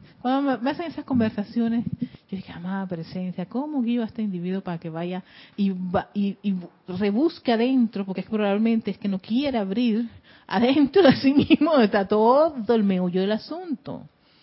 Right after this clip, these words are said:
¿no? Y es tratar de que el individuo vaya a ese viaje interior, que por supuesto, ese viaje interior sí, tiene tus marrumancias, tienes tu, tus complejos, tienes tu, tu, tus con-,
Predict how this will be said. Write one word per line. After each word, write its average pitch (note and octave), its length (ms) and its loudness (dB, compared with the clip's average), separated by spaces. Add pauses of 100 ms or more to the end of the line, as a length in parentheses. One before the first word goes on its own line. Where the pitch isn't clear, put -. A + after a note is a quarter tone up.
(480)
¿no? E3 320 -8 (220)
Y G#3 80 -4
es A#3 60 0
tratar C#4+ 240 -4
de D#4+ 80 -8
que - 80 -6
el A#3 80 -2
individuo A3 520 -4 (120)
vaya D4 460 -6
a C4+ 60 -6
ese C4+ 240 -4
viaje B3 460 -2
interior, G3+ 460 -2
que A#3 100 -2
por G3 160 -2
supuesto, A#3 500 -2
ese G3 140 -4
viaje G3+ 240 -2
interior G3 360 -2
sí, G#3+ 300 -4 (360)
tiene G3 180 0
tus G3 160 0
marrumancias, A3+ 840 2 (260)
tienes G#3+ 360 4
tu, G#3+ 260 4 (200)
tus A3 140 2
complejos, A3 720 0 (220)
tienes A3+ 280 2
tu, G3+ 320 2 (240)
tu, G#3+ 160 0
tus G#3+ 220 -4
con-, A3 200 2